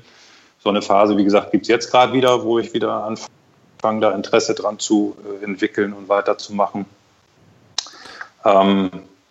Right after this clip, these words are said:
aber also es hat jetzt nichts mit dem, klar, ich meine, professionell ist, ist noch mal was anderes, ne? Wenn man jetzt, ähm, also zum Beispiel als gerade The Next Uri Geller im Fernsehen lief, äh, das fand ich wahnsinnig schlimm, wenn dann, dann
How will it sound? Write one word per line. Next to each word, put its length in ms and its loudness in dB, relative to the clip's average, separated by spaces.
aber 400 4
also 160 -2
es 100 -8
hat 120 -2
jetzt 140 -4
nichts 200 -8
mit 120 -2
dem, 280 0
klar, 260 6
ich 80 -4
meine, 160 0
professionell 580 -4
ist, 160 -8
ist 260 -8
noch 120 0
mal 120 0
was 120 -4
anderes, 340 -4
ne? 160 -2
Wenn 80 -10
man 160 -8
jetzt, 340 -10
ähm, 180 -6
also 220 -10
zum 300 -8
Beispiel 220 2
als 160 -2
gerade 200 0
The 60 0
Next 260 -2
Uri 200 0
Geller 320 4
im 140 -2
Fernsehen 440 -2
lief, 360 -4
äh, 200 2
das 140 -6
fand 200 0
ich 100 2
wahnsinnig 400 0
schlimm, 300 -4
wenn 100 0
dann, 140 -2
dann 180 0